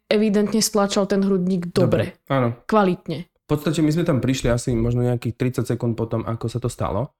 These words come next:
Speaker 1: Mhm.
Speaker 2: My sa rýchlo vystriedali, ale keď som videl toho pána, ako resuscituje, tak resuscitoval dobre. Presne tak, ako mal.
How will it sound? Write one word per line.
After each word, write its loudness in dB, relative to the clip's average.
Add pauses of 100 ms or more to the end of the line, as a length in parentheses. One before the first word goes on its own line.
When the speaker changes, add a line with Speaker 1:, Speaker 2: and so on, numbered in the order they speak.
Speaker 1:
Mhm. 0
Speaker 2:
My 0
sa 0
rýchlo 0
vystriedali, 0
ale 2
keď -4
som 0
videl 0
toho -2
pána, 0
ako -2
resuscituje, -2
tak 0
resuscitoval -2
dobre. 0 (180)
Presne -2
tak, 0
ako -2
mal. -2